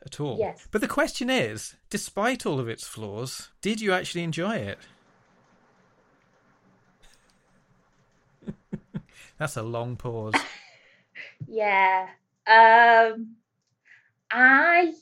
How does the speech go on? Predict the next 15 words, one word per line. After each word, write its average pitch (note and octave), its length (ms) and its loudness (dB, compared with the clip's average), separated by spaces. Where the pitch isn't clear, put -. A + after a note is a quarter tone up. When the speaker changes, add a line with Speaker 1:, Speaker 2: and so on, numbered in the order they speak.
Speaker 2:
have A#3+ 240 2
seen F#3+ 420 -12
worse D#3 360 -4
things. - 440 -20
Speaker 1:
Right, D#3+ 280 -2
okay. F3+ 180 0
Speaker 2:
I'd, A3 240 4
I'd G3+ 140 -2
like, F#3+ 200 -6
I'd G3 140 -4
like F3 200 -4
to F#3+ 120 -10
point - 280 -14
that D3+ 140 -12
out - 160 -16